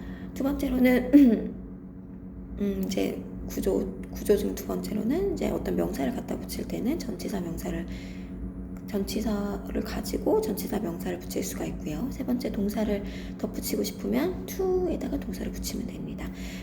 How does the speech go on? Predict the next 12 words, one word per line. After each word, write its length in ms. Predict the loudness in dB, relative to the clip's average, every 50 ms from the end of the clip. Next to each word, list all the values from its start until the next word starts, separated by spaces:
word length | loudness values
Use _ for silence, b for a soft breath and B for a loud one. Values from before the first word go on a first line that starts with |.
| B B
네 80 | 0
번째로 340 | 2 2 2 2 2 0 0
분사입니다. 760 | 0 0 0 0 0 0 0 -2 -2 -4 -4 -6 -6 -8 -8 -6
분사는 760 | -6 -6 -4 -4 -4 -2 -2 -2 0 0 2 2 0 0 -4 B B B B B B B B
동사를, 520 | 0 0 0 0 0 0 0 0 -2 -4 -4 -6 B B B B B B B
그러니까 160 | -4 -4 -4 -2
한 240 | -2 0 0 2
문장 280 | 2 2 2 2 2 2
내에서 440 | 0 0 -2 -2 0 0 0 0 2
주어 200 | 2 0 0 0
동사를 400 | 0 0 0 0 -2 -2 -4 -4
제외한 680 | -4 -2 -2 -2 -2 -2 0 0 2 2 2 0 0